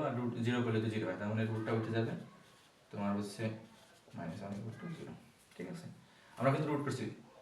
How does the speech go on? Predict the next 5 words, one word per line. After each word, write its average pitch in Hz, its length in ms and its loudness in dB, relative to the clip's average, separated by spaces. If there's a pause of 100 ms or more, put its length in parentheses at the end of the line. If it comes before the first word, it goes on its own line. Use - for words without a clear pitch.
(1200)
রুট, 113 180 -6 (720)
দুই 120 140 6
পাশে 117 180 4
রুট 110 180 0
করছি, 113 220 -2